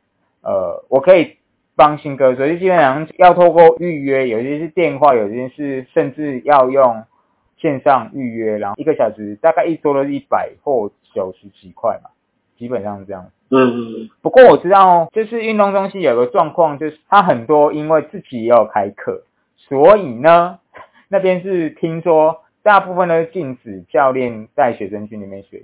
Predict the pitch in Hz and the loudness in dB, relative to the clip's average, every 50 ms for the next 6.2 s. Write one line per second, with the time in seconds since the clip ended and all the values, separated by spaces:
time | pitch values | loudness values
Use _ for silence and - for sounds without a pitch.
0 | _ _ - - _ _ _ _ - 175 143 - 98 - - - - 101 95 92 | _ _ -20 -20 _ _ _ _ -10 -10 -8 -6 -6 -8 -8 -10 -12 -16 -16 -16
1 | 98 - - _ _ - 143 139 139 139 139 135 139 139 - 190 185 - 127 120 | -16 -18 -20 _ _ 4 6 8 8 8 8 8 8 10 8 8 8 6 6 6
2 | 151 156 151 160 143 143 139 139 139 - - - 151 139 143 147 135 120 113 139 | 6 6 6 8 8 8 8 8 6 4 4 6 6 8 8 6 6 4 4 6
3 | 135 127 123 - 127 110 117 127 123 110 107 117 117 123 117 117 120 110 98 92 | 6 6 6 4 2 -2 -2 -2 0 0 2 2 2 2 0 0 -2 -4 -4 -6
4 | 92 90 _ _ _ _ _ 127 131 131 127 110 104 104 110 113 117 117 117 123 | -12 -16 _ _ _ _ _ -2 -2 -2 -4 -8 -18 -20 -20 -18 -12 -10 -8 -8
5 | 117 110 - - - 123 113 104 - 104 104 107 110 - 113 113 - 110 104 - | -8 -2 2 4 4 4 4 2 2 0 -2 -2 -2 -2 -2 -2 -2 -4 -2 0
6 | 139 143 151 | 2 2 2